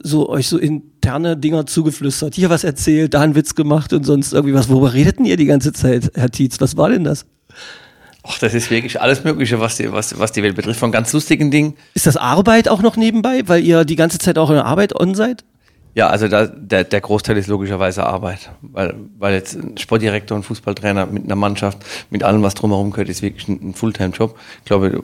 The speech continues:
Speaker 2: weißt das selbst von, von, von deiner Arbeit mit, mit dem Kollegen, da bist du von morgens bis abends beschäftigt, aber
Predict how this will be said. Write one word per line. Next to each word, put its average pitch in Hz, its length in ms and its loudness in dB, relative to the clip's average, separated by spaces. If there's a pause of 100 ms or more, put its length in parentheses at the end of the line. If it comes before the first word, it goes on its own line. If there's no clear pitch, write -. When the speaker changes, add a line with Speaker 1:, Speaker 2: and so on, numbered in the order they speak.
(120)
Speaker 2:
weißt 98 220 0
das 95 120 -2
selbst - 200 -4
von, 101 240 -2
von, - 260 -6
von 98 160 -4
deiner 101 280 2
Arbeit 101 240 -2
mit, - 200 -8
mit 98 140 -4
dem 87 100 -4
Kollegen, 98 380 -2
da 104 60 -2
bist 101 180 -8
du 98 60 -6
von 98 80 -4
morgens 98 160 -2
bis 95 100 -8
abends 98 200 -2
beschäftigt, 104 440 -4
aber 101 200 0